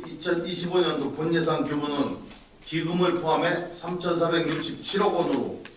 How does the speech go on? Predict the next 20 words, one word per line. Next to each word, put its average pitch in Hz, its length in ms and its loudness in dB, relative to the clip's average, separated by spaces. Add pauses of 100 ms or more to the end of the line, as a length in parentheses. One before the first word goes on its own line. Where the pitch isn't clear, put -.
(320)
이는 160 380 2
충남 185 420 2
십오 185 300 -4
개 - 280 2
지자체 - 440 -2
중에서 139 500 0 (400)
최저 175 640 2
수준입니다. 127 760 -2 (220)
인구 156 400 0
순위로는 147 480 0 (1000)
구 147 120 -6
위에 170 560 4 (160)
해당하지만 147 800 2 (420)
작은 139 600 0 (500)
행정구역 175 640 2
면적으로 160 480 2
인해 139 420 2 (880)
보통 160 420 -2
교부세 143 440 0
역시 - 680 0